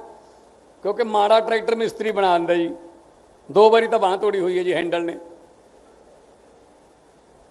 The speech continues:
"ਆਪਾਂ ਤਾਂ ਕੋਈ ਹੋਰ ਕੰਮ ਵੀ ਕਰ ਲਾਂਗੇ।" ਇਹਨਾਂ ਦੇ ਜਵਾਕਾਂ ਨੂੰ ਕੱਖ ਨਹੀਂ ਆਉਂਦਾ, ਇਹ ਤਾਂ ਇੱਧਰ ਹੀ ਰਹਿੰਦੇ ਨੇ ਬਸ।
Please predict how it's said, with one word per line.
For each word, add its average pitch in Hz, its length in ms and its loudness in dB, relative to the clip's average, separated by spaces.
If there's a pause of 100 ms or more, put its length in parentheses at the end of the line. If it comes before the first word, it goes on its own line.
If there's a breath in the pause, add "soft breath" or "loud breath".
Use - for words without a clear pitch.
(760)
"ਆਪਾਂ 247 320 0
ਤਾਂ 262 100 2
ਕੋਈ 262 120 -2
ਹੋਰ 226 220 4
ਕੰਮ 233 180 -4
ਵੀ 240 100 -8
ਕਰ 233 120 -2
ਲਾਂਗੇ।" 247 320 -4
ਇਹਨਾਂ 247 220 -4
ਦੇ 277 80 0
ਜਵਾਕਾਂ 247 460 -2
ਨੂੰ 240 100 -8
ਕੱਖ - 260 -2
ਨਹੀਂ 208 140 -4
ਆਉਂਦਾ, 220 260 0
ਇਹ 208 80 0
ਤਾਂ 233 100 -4
ਇੱਧਰ 214 300 0
ਹੀ 240 80 -4
ਰਹਿੰਦੇ 180 260 -2
ਨੇ 196 60 0
ਬਸ। 185 280 -2